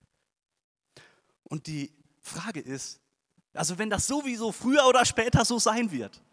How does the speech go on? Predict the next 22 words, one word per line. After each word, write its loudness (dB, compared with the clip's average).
dass 2
wir 0
mit -2
Gottes -2
Wort -2
und -4
seinen 0
Geboten -2
und, -2
und -4
dem, -2
und -8
dem -2
Leben -2
von -6
Jesus -6
und -10
dem -4
er -2
ist, -6
konfrontiert -6
werden, -10